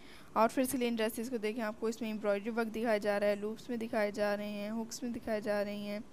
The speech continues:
मैरमेड dresses हैं, mother of the bride dresses styles के आपको new designs, new ideas देखने के लिए मिल रहे हैं।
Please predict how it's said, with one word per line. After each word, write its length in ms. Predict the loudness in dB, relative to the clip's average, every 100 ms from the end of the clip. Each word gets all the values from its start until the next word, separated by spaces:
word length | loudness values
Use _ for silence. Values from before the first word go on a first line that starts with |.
| -16 -18 -18 -18 -18 -18 -10 2
मैरमेड 340 | 4 6 4
dresses 420 | 4 4 2 0
हैं, 140 | 0 2
mother 260 | 2 2 2
of 140 | 2
the 80 | 0
bride 200 | 2 2
dresses 320 | 2 -2 -4 0
styles 360 | 2 2 0
के 120 | 2 2
आपको 240 | 4 0
new 160 | 0 2
designs, 460 | 2 4 2 0 -4
new 120 | 0
ideas 440 | 2 6 6 6
देखने 300 | 2 0 -2
के 100 | -2
लिए 140 | -2 -2
मिल 180 | -2 -2
रहे 280 | -2 -2
हैं। 220 | -4 -4